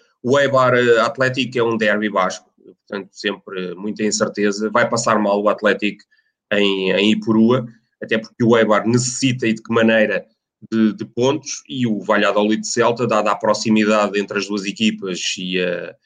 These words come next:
pretensão de fuga aos lugares mais perigosos da tabela, também vai ser um jogo muito interessante de, de, de se seguir. Ehm, o Valladolid em casa não tem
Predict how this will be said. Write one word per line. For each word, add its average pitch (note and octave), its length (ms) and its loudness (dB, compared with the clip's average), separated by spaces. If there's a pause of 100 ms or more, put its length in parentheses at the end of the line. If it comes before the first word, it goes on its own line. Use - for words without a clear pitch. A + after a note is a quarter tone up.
(280)
pretensão B2 540 2
de A2 100 -2
fuga G#2 460 2 (340)
aos G#2 240 0
lugares G#2+ 320 0
mais A2+ 220 0
perigosos A2 420 2
da A2 120 2
tabela, A#2 360 2
também B2 220 0
vai G#2 140 2
ser A2 120 -4
um G#2+ 120 -2
jogo G#2 280 -2
muito A2+ 280 -2
interessante G#2+ 640 -2
de, G#2 340 -6
de, - 0 -
de G2 580 -10 (140)
se - 260 -2
seguir. A#2+ 460 0 (480)
Ehm, G#2 840 4
o A2+ 100 -4
Valladolid A#2+ 600 4
em A#2 160 2
casa G#2+ 460 0
não G#2+ 320 2
tem G#2 600 0